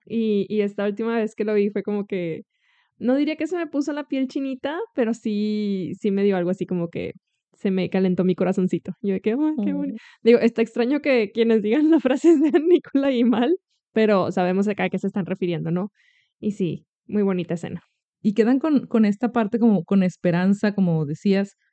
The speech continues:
Speaker 2: y el speech, tenemos el speech de Nikolai, donde ya anima a todos, ¿no? De, "Bueno, vamos a, a vencer este mal y vamos por Rabka".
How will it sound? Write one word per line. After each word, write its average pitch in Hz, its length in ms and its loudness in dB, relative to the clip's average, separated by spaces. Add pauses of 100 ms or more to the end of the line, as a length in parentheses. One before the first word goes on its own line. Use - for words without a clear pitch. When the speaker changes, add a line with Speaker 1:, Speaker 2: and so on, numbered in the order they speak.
(140)
Speaker 2:
y 208 360 2
el 214 200 2
speech, - 360 -8
tenemos 175 280 -4
el 170 80 0
speech 170 360 -6
de 156 80 -4
Nikolai, 226 460 2
donde 185 240 0
ya 156 440 -4
anima 170 280 0
a 165 40 2
todos, 156 260 0
¿no? 147 120 -4
De, 143 120 -6
"Bueno, 147 240 -8
vamos 147 260 -8
a, 147 140 -6 (640)
a 175 100 0
vencer 170 340 0
este 170 180 -4
mal 208 480 2
y 185 100 2
vamos 165 600 -2 (180)
por 170 180 0
Rabka". 185 680 0